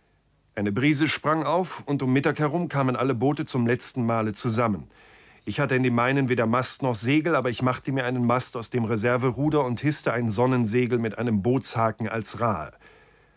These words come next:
Das Boot war sicherlich übermastet, doch hatte ich die tröstliche Gewissheit, dass ich mit dem Wind aus Achtern die anderen beiden Boote schlagen würde.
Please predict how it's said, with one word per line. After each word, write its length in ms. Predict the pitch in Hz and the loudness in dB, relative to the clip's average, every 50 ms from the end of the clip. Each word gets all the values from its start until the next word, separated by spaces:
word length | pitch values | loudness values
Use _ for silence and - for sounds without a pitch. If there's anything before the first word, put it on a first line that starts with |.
| _ _ _ | _ _ _
Das 160 | - - - | -10 -4 2
Boot 240 | 147 151 151 107 - | 4 4 4 4 0
war 120 | 117 104 | -2 -2
sicherlich 360 | 98 151 131 135 117 113 101 | -2 -2 -2 0 -2 -2 -2
übermastet, 680 | - 113 113 113 110 120 127 123 - - - 156 151 - - - _ _ _ _ _ _ _ _ _ - | -2 -4 -2 0 0 0 0 0 -2 -2 -2 -4 -4 -4 -12 -20 _ _ _ _ _ _ _ _ _ -4
doch 160 | 104 98 123 | -2 0 0
hatte 160 | 127 110 123 | 0 0 0
ich 100 | 113 - | -2 -2
die 120 | - 120 | -4 -6
tröstliche 500 | 101 123 127 127 110 - - 123 107 123 | -2 0 0 0 0 0 -4 -4 -2 -2
Gewissheit, 600 | 110 117 110 117 127 - - 131 131 117 127 123 | 0 0 0 2 0 0 0 0 0 -2 -2 -4
dass 140 | 127 120 104 | -4 -4 -4
ich 120 | 123 104 127 | -4 -2 0
mit 140 | 139 120 | 0 2
dem 180 | 131 120 113 101 | 2 2 2 2
Wind 240 | 135 151 151 - - | 2 2 0 0 0
aus 300 | 120 123 107 - - - | 0 0 0 -2 -2 -2
Achtern 420 | 135 120 - - - 147 147 143 | -2 -2 -2 -2 -2 0 0 0
die 160 | 127 127 120 | 0 -2 -2
anderen 380 | 120 139 147 131 123 143 135 120 | -2 -2 -2 -2 0 0 0 0
beiden 340 | 117 117 - 120 123 117 101 | 2 0 0 2 0 2 2
Boote 280 | 120 127 123 - 127 | 2 2 2 2 0
schlagen 480 | 113 - - 147 147 139 120 117 110 101 | -2 2 2 2 2 2 0 0 -2 0
würde. 280 | 117 113 104 104 98 | 0 0 0 -2 -4